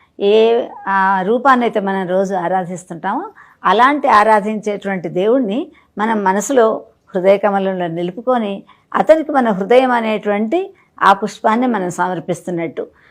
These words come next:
అంటే భగవంతుడు ఇచ్చిన ఈ చెట్లకు ఉన్నటువంటి పువ్వులని ఏంటి, భగవంతుడు ఇచ్చినటువంటి పువ్వులనే మళ్ళీ కోస్తున్నాం. రంగులు భేదంగా, ఆ, వాసన లేనివి, వాసన ఉన్నవి రకరకాల పువ్వులు ఉంటాయి. వాటిని తీసుకెళ్ళి అవి ఎక్కడి నుండి వస్తున్నాయి మనకు?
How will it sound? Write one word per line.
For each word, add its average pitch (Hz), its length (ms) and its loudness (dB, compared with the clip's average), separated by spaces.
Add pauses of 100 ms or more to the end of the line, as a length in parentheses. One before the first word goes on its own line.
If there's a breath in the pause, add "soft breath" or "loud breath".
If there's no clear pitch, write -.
(120 soft breath)
అంటే 220 440 0 (240 soft breath)
భగవంతుడు 226 560 2
ఇచ్చిన 254 220 -2
ఈ 202 100 0 (100)
చెట్లకు 220 340 2
ఉన్నటువంటి 247 420 -2
పువ్వులని 226 560 -4
ఏంటి, 226 440 -6 (300 soft breath)
భగవంతుడు 262 880 2
ఇచ్చినటువంటి 226 560 -2
పువ్వులనే 220 680 0 (460)
మళ్ళీ 240 320 4
కోస్తున్నాం. 285 640 2 (360 soft breath)
రంగులు 247 460 4
భేదంగా, 233 720 2 (360 soft breath)
ఆ, - 100 0
వాసన 226 380 6
లేనివి, 220 480 2
వాసన 214 320 4
ఉన్నవి 214 360 2
రకరకాల 202 520 2
పువ్వులు 208 360 -4
ఉంటాయి. 180 320 -6 (320 soft breath)
వాటిని 233 240 0
తీసుకెళ్ళి 254 460 2
అవి 214 140 4
ఎక్కడి 254 280 0
నుండి 285 180 4
వస్తున్నాయి 269 340 2
మనకు? 240 440 -2